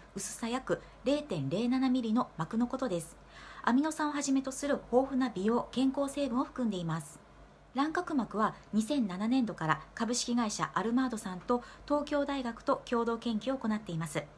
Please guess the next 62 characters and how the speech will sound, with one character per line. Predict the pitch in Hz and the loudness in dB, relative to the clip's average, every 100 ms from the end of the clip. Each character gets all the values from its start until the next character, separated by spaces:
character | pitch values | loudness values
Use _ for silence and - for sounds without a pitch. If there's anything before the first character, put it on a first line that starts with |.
| - - | -20 -4
ま | 247 254 | -2 0
た、 | 294 - - - | -2 -6 -16 -2
ア | 254 | 2
ル | 277 | 2
マ | 330 | 2
ー | 302 | -2
ド | |
さ | 269 185 | -4 -6
ん | |
が | 160 | -4
開 | 190 214 | -4 -4
発 | 226 233 | -4 -4
を | 214 | -2
依 | 185 | -2
頼 | 233 | -2
し | 240 | 0
た | 254 247 - - | 0 0 -4 -6
キ | 285 | -4
ュ | |
ー | 285 | -2
ピ | 220 | -4
ー | |
さ | 202 165 | -4 -4
ん | 165 | -2
は、 | 208 - - - | -2 -2 -10 0
鶏 | 214 226 233 226 | 2 2 0 -2
や | 202 | -2
卵 | 185 247 277 | -2 0 2
の | 220 | 0
研 | 202 190 | 0 -4
究 | - 180 | -4 -2
を | 220 | 0
多 | 220 | -2
く | |
さ | - 190 | -4 -6
れ | |
て | 208 233 | -4 -2
お | 226 | 0
り、 | 196 190 - | -2 -4 -4
ヒ | 226 | 0
ア | 247 | 0
ル | 262 | 2
ロ | 269 | 2
ン | 254 | 0
酸 | 254 | 0
の | 240 | -2
素 | 233 | -2
材 | 214 220 | -4 0
や | 220 214 - - | 2 2 -2 -8
マ | 190 208 | 0 2
ヨ | 247 | 4
ネ | 277 | 2
ー | |
ズ | 269 | 0
の | 175 151 | -4 -2
原 | 202 | 0
料 | 214 214 | 0 0
の | 165 151 - | -2 -4 -8
卵 | - 214 269 247 | 0 2 2 0
の | 160 | 0
中 | 180 214 | -2 -2
の | 208 | -2